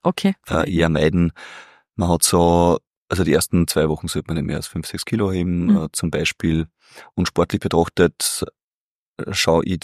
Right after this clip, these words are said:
Speaker 2: schon, dass ich mich, mich da wirklich auf die Patientin auch, äh, einstelle bei der, bei den Kontrollen und auch schaue, was macht die sonst, was hat die sonst für ein sportliches Pensum.
Speaker 1: Mhm.
Speaker 2: Also wenn der, der wirklich gut trainiert ist, zu sagen, sechs Wochen kein
Speaker 1: Ist schwierig.
Speaker 2: Sport und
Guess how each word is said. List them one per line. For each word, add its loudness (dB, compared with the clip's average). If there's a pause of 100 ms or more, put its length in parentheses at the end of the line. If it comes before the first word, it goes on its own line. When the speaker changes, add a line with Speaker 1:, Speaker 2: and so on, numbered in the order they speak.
(120)
Speaker 2:
schon, 0
dass 0
ich 0
mich, 2
mich -2
da 0
wirklich -6
auf -6
die -10
Patientin -4
auch, -8
äh, -4
einstelle -4
bei -6
der, -2
bei -2
den 0
Kontrollen 0
und -2
auch -2
schaue, 2
was -2
macht -4
die -6
sonst, -4
was -4
hat -8
die -6
sonst -4
für -2
ein -2
sportliches -4
Pensum. 0
Speaker 1:
Mhm. -4 (420)
Speaker 2:
Also 0
wenn 4
der, 2 (360)
der -4
wirklich -6 (440)
gut -2
trainiert 2
ist, -2
zu -4
sagen, -2
sechs -4
Wochen -2 (100)
kein -2
Speaker 1:
Ist -2
schwierig. 0
Speaker 2:
Sport 0
und -4